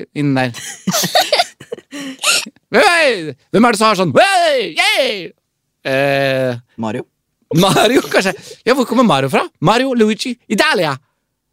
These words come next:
Speaker 1: Ja, jeg, hey, vi er litt samme, ikke sant? Hey, hey! Ja, jeg går for Italia. <laughs> Rein, eh, gjetting der. Og så hva er det han sier i starten av?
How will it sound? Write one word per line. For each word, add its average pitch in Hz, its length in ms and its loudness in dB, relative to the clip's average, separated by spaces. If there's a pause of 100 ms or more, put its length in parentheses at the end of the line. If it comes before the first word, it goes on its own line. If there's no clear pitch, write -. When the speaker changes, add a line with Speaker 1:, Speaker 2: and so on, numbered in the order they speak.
(140)
Speaker 1:
Ja, 127 140 0 (260)
jeg, 170 300 -2 (340)
hey, 302 400 2
vi 415 160 2
er 320 140 -4
litt 381 180 -6
samme, 359 380 0
ikke 349 100 -8
sant? 381 320 0
Hey, 339 380 0
hey! 339 400 -2
Ja, 175 180 -2
jeg 202 240 0
går 175 140 -6
for 208 80 2
Italia. 160 320 0 (500)
<laughs> 175 480 0
Rein, 214 380 -2
eh, 202 160 0
gjetting 151 340 -4
der. 247 300 0 (420)
Og 180 80 -4
så 240 80 -2
hva 226 140 2
er - 20 -4
det 196 80 -4
han 214 80 -8
sier 160 400 -2
i 165 60 -6
starten 156 320 -2
av? 269 100 -8